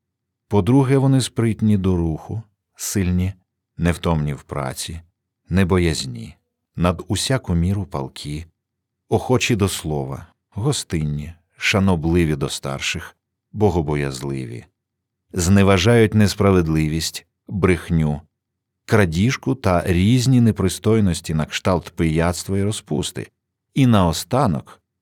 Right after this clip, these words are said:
вони сміливі, мстиві, безпощадні та водночас покірливі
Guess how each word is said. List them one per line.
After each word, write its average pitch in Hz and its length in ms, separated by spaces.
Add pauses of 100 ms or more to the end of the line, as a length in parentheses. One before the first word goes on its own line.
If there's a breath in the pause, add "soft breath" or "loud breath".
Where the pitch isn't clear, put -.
(220)
вони 87 280
сміливі, 80 680 (340)
мстиві, 85 760 (220)
безпощадні 117 880
та 131 140
водночас 113 640 (300)
покірливі 104 880